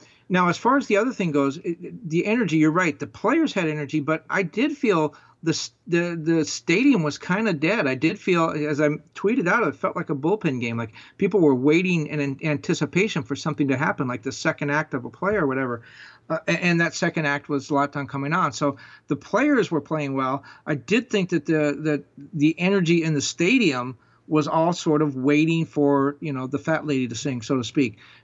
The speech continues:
Uh, so I did feel that that was lacking, and, and maybe that'll change when, um, Zlatan starts. Now, as far as, as Gio, absolutely, I think his time is running out.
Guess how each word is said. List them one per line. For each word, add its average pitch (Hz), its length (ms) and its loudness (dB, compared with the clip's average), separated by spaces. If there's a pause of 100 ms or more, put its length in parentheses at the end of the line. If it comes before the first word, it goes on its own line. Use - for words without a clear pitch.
(100)
Uh, 151 80 2
so 175 220 2
I 180 120 2
did 208 220 2
feel 220 160 2
that 156 120 0
that 147 140 -2
was 139 140 -4
lacking, 123 460 -8
and, 135 260 -4
and 143 180 -2
maybe 165 220 2
that'll 160 220 4
change 156 360 -2
when, 143 280 0 (340)
um, 147 180 -2 (100)
Zlatan 151 520 2
starts. 160 560 -2 (340)
Now, 160 220 2
as 143 80 -2
far 196 240 2
as, 151 240 -4 (200)
as 147 220 -4
Gio, 151 400 0 (140)
absolutely, 160 560 -2
I 123 60 -6
think 135 320 -6
his 156 260 -2
time 156 260 -2
is 123 100 -6
running 143 240 -2
out. 151 280 -2